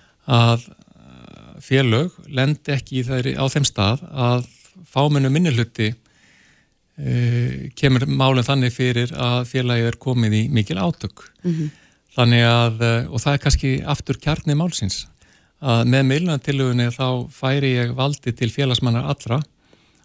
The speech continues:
Speaker 1: þannig að það er ekki lítill hluti sem greiðir atkvæði, heldur allir félagsmenn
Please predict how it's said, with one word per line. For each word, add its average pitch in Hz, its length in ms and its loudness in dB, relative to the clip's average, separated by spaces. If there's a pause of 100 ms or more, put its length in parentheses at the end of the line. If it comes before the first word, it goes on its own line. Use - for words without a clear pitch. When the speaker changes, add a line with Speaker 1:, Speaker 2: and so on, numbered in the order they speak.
(140)
Speaker 1:
þannig 117 240 4
að 117 240 2 (100)
það 123 220 0
er 123 120 0
ekki 117 260 -2
lítill 135 400 -2
hluti 143 320 0
sem 117 140 2
greiðir 117 340 0
atkvæði, 117 500 0 (560)
heldur 113 400 0
allir 131 360 -2
félagsmenn 120 460 0